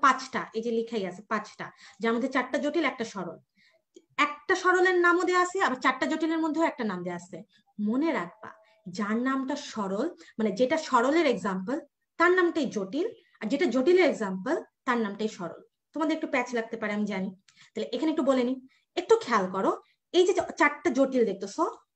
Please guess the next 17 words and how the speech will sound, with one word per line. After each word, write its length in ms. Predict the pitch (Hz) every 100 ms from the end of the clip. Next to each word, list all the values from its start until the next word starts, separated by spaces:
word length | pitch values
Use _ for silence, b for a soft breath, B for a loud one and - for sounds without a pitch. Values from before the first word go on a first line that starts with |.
| -
এই 40 | 220
চারটা 220 | 285 285 311
জটিলের 320 | 320 320 330 294
একটা 140 | - 269
এক্সাম্পল 360 | 208 240 233 233
দেয়া 120 | 214
আছে, 80 | 214
এটা 100 | 320 233
হলো 120 | 220
লেসিথিন। 360 | 202 202 190 175 - _ -
দেখো, 160 | 381 262
লেসিথিন 300 | 226 - 294 294
নামটা 180 | 277 -
সহজ 180 | 277 262 285
না? 60 | 294 _ b b 190
জটিলের 320 | 254 320 330 339
এক্সাম্পল 320 | 247 320 339